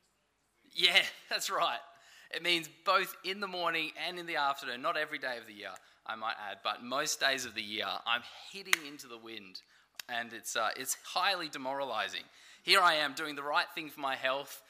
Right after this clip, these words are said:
doing the right thing for the environment, not using the petrol, <clears throat> and then headwind, headwind,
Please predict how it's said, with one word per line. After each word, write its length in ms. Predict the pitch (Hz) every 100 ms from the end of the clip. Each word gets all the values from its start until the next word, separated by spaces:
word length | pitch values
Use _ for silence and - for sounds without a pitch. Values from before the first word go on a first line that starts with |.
| - -
doing 140 | 147
the 80 | 147
right 240 | 175 190
thing 140 | 202 175
for 100 | 185
the 100 | 165
environment, 540 | 143 151 160 170 170
not 200 | 160 160
using 260 | 165 156 147
the 60 |
petrol, 520 | 135 160 - 180 170 165 - - - _ _ _
<clears throat> 600 | _ _ _ _ _ -
and 680 | 226 165 139 - - 110 113
then 280 | 110 107 107 _ _ _ - - - - _ _
headwind, 400 | - 104 98 90 85 _ _
headwind, 500 | - 123 110 95 87